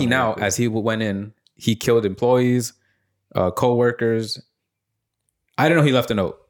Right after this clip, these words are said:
Speaker 2: He left a note?
Speaker 1: Yeah, yeah. Hold on, let me look for it
Speaker 2: Like a
Speaker 1: real
Speaker 2: Satanist
Speaker 1: quick.
Speaker 2: note?
Speaker 1: Yeah, like saying, I forgot what they call
Speaker 2: But
Speaker 1: it.
Speaker 2: in the video, like, the dude that did work there, he was, I guess, off or, like, went on a smoke break, maybe, I don't know. Um, that was just, like, the joke in the comments. But the dude that worked there,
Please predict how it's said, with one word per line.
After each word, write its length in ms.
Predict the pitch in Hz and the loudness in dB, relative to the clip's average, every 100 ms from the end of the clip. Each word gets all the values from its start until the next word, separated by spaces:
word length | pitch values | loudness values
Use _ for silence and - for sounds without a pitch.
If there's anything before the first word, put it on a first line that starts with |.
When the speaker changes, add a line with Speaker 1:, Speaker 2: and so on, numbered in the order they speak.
| _ | _
Speaker 2:
He 120 | 123 | 0
left 160 | 127 123 | 0 0
a 20 | |
note? 240 | 139 151 - _ 117 | 0 -2 -6 _ -6
Speaker 1:
Yeah, 420 | 110 110 104 101 | -2 0 0 0
yeah. 60 | |
Hold 160 | 101 107 | 2 0
on, 60 | 101 | -2
let 80 | |
me 100 | 101 98 | -8 -8
look 180 | 95 - | -8 -10
for 100 | - | -10
it 100 | - | -4
Speaker 2:
Like 120 | 98 | -2
a 20 | |
Speaker 1:
real 60 | 95 | -2
Speaker 2:
Satanist 440 | - 123 143 147 151 | -2 -2 -2 -4 -4
Speaker 1:
quick. 100 | 143 - | -6 -8
Speaker 2:
note? 60 | _ _ _ - | _ _ _ -2
Speaker 1:
Yeah, 320 | 113 120 113 | 2 4 4
like 200 | 110 101 | 0 -2
saying, 460 | - 117 110 104 - | -6 -6 -6 -10 -12
I 100 | 135 | -12
forgot 300 | 165 175 165 | -6 -2 -2
what 140 | 151 | -4
they 120 | 87 | -8
call 280 | 80 - - | -12 -12 -2
Speaker 2:
But 260 | 151 156 147 | 2 4 2
Speaker 1:
it. 60 | |
Speaker 2:
in 60 | 139 | 0
the 80 | 135 | 0
video, 380 | 117 156 165 127 | 2 4 4 4
like, 220 | 107 101 | 2 -2
the 80 | 98 | -2
dude 220 | 117 117 | 0 0
that 400 | 101 - - 92 | 0 -4 -12 -2
did 140 | 123 | 0
work 260 | 127 139 143 | 2 0 0
there, 100 | 156 | 0
he 100 | 135 | 0
was, 120 | 113 - | 0 -2
I 100 | 101 | -4
guess, 180 | 101 | -4
off 420 | - 98 120 123 - | 0 2 2 -2 -6
or, 40 | 90 | -4
like, 120 | 87 | -4
went 140 | 95 | -4
on 60 | 90 | -4
a 40 | |
smoke 300 | - 104 107 | -4 -4 -2
break, 160 | 110 117 | -2 -2
maybe, 160 | 117 104 | -2 -2
I 80 | |
don't 100 | 92 | -2
know. 220 | 98 123 143 _ - - _ _ | -4 -6 -8 _ -20 -20 _ _
Um, 420 | 92 90 87 85 101 - | -4 -4 -6 -10 -16 -4
that 80 | 98 | -2
was 100 | 95 | -2
just, 120 | 90 | -4
like, 140 | 90 | -6
the 80 | 92 | -4
joke 180 | 87 95 | -4 -4
in 80 | 95 | -6
the 40 | |
comments. 360 | - 110 123 104 | -6 -4 -4 -4
But 180 | 92 92 | -4 -4
the 80 | |
dude 120 | 95 120 | -2 0
that 180 | 107 104 | 2 2
worked 220 | 139 139 | 0 0
there, 240 | 113 95 | -4 -4